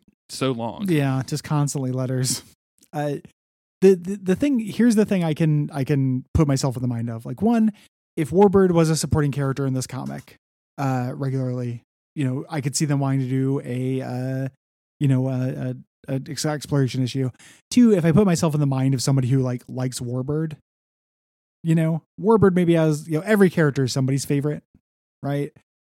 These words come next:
Speaker 2: Uh, maybe I would really dig this. I think the actual, like, work that's happening here outside of the dialogue,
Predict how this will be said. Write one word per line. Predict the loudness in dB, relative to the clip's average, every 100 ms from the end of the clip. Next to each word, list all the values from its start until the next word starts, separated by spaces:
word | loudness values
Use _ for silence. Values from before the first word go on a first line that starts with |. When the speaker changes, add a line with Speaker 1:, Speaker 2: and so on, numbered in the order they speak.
| -8
Speaker 2:
Uh, | -6 -4 -4
maybe | 2 6 6 6
I | 4
would | 2
really | 0 -4 -6
dig | -8 -10
this. | -14 -14 -14 -8
I | 0
think | 4
the | 6
actual, | 4 2 2 2
like, | 2 -2 -6
work | -6 0 0 0
that's | -4 -2
happening | -4 -2 -2
here | 0 0 -2
outside | -4 -4 -4
of | -6
the |
dialogue, | -10 -10 -8 -8 -8 -10